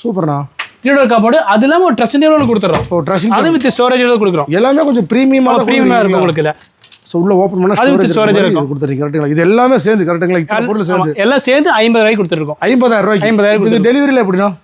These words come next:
Speaker 2: டெலிவரி மினிமம் சார்ஜ் வரும்.
Speaker 1: மினிமம் சார்ஜ் வரும்,
Speaker 2: மினிமம் சார்ஜ்
Speaker 1: கரெக்ட்டுங்களா? ஆனா இது
Speaker 2: வரும்.
Speaker 1: எல்லாமே சேர்ந்து வெளி மார்க்கெட்ல எடுத்து எவ்வளவு வரும்னு சொன்னீங்க?
Speaker 2: செவன்டி ஃபைவ் தௌசண்ட் வரும்.
Speaker 1: ஆனா நாம வந்து தீபாவளி ஆஃபர் ஒரு ஐம்பதாயிரம்
Speaker 2: ஐம்பதாயிரம்
Speaker 1: கொடுத்துருக்கோம்.
Speaker 2: கொடுத்துருக்கோம்.
Speaker 1: மறுபடியும் கூட என்ன பொருள் பார்த்தலாம் பாருங்க. அதாவது
Speaker 2: கட்டு.
Speaker 1: குயின் சைஸ் டீ குட் கட்டில், அதுக்கு
Speaker 2: கட்டு.
Speaker 1: மேட்ரஸ், ரெண்டு பில்லோ,
Speaker 2: பில்லோ.
Speaker 1: சைடு பாக்ஸ்.
Speaker 2: ஒரு சோஃபா செட் த்ரீ ஒன் ஒன்.
Speaker 1: த்ரீ பிளஸ் ஒன் பிளஸ் ஒன் சோஃபா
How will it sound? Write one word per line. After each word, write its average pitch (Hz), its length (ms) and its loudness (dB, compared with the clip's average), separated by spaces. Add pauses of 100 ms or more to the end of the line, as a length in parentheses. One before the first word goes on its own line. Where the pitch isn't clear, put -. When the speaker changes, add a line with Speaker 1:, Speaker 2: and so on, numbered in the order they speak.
(180)
Speaker 2:
டெலிவரி 277 320 2
மினிமம் 294 320 2
சார்ஜ் 233 240 2
வரும். 170 240 -2
Speaker 1:
மினிமம் 233 260 2
சார்ஜ் 185 180 0
வரும், 180 120 2
Speaker 2:
மினிமம் 202 120 0
சார்ஜ் 170 160 0
Speaker 1:
கரெக்ட்டுங்களா? 170 80 0
ஆனா 254 140 2
இது 214 80 2
Speaker 2:
வரும். 180 100 2
Speaker 1:
எல்லாமே 240 280 2
சேர்ந்து 214 200 0
வெளி 247 160 2
மார்க்கெட்ல 233 280 -2
எடுத்து 240 160 0
எவ்வளவு 240 140 2
வரும்னு 226 200 -4
சொன்னீங்க? 240 220 0 (120)
Speaker 2:
செவன்டி 233 240 2
ஃபைவ் 208 140 2
தௌசண்ட் 214 260 2
வரும். 160 140 -2 (100)
Speaker 1:
ஆனா 214 80 0 (100)
நாம 233 220 2
வந்து 311 200 2
தீபாவளி 247 360 2
ஆஃபர் 277 240 0
ஒரு 254 120 0
ஐம்பதாயிரம் 214 320 0
Speaker 2:
ஐம்பதாயிரம் 233 280 0
Speaker 1:
கொடுத்துருக்கோம். - 20 2
Speaker 2:
கொடுத்துருக்கோம். 165 420 -2
Speaker 1:
மறுபடியும் 247 260 0
கூட 220 120 2
என்ன 220 160 0
பொருள் 214 160 0
பார்த்தலாம் 202 260 -2
பாருங்க. 196 180 0
அதாவது 208 200 0
Speaker 2:
கட்டு. - 260 -12 (160)
Speaker 1:
குயின் 220 260 2
சைஸ் 220 280 0
டீ 240 60 2 (100)
குட் 202 200 0
கட்டில், 233 260 2
அதுக்கு 220 160 0
Speaker 2:
கட்டு. 180 140 -2
Speaker 1:
மேட்ரஸ், 226 440 0
ரெண்டு 190 200 2
பில்லோ, 233 320 2
Speaker 2:
பில்லோ. 240 220 0
Speaker 1:
சைடு 208 180 -2
பாக்ஸ். 214 240 -2 (400)
Speaker 2:
ஒரு 202 180 2
சோஃபா 220 300 2
செட் 208 200 0
த்ரீ 220 120 0 (100)
ஒன் 202 160 2
ஒன். 185 100 0
Speaker 1:
த்ரீ 233 140 2
பிளஸ் 208 180 0
ஒன் 214 120 0
பிளஸ் 196 180 0
ஒன் 180 100 -2
சோஃபா 226 220 0